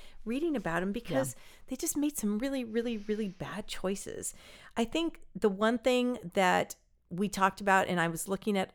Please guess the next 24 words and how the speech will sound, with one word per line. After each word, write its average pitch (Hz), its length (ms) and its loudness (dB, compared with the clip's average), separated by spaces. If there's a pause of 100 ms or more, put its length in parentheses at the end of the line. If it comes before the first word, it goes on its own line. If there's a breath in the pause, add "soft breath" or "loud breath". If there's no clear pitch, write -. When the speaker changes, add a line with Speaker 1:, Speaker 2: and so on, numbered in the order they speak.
(160)
Speaker 1:
all 185 260 2
of 180 120 -2
the 175 60 -4
things 190 300 -2
that - 80 -6
you 180 80 -4
should 175 180 -4
do 175 120 2
with 175 160 0
your 180 80 0
money, 170 260 0
be 175 140 -2
Speaker 2:
Yeah. 180 140 0
Speaker 1:
prepared 190 280 2
for 202 100 -2
taxes, 170 600 2
you 170 80 -4
know, 135 80 -4
sign 214 320 0
your 196 100 -2
ticket, - 460 -2
stay 214 240 2
anonymous, 175 680 0
Speaker 2:
Right. 151 400 2